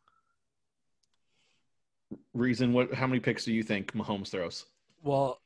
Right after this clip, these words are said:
Speaker 2: we got, you guys know we got eighteen consecutive games of the takeaway, right?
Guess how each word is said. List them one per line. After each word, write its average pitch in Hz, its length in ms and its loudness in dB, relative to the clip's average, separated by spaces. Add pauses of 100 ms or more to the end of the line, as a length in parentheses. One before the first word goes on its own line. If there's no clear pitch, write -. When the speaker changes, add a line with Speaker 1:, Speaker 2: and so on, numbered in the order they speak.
(140)
Speaker 2:
we 143 180 -4
got, 160 220 0
you 127 260 -10
guys 156 220 2
know 147 100 0
we 143 100 0
got 127 160 0
eighteen 123 300 -6
consecutive 117 580 -8
games 113 320 -8
of 107 80 -12
the 95 80 -14
takeaway, 107 480 -10
right? 98 320 -10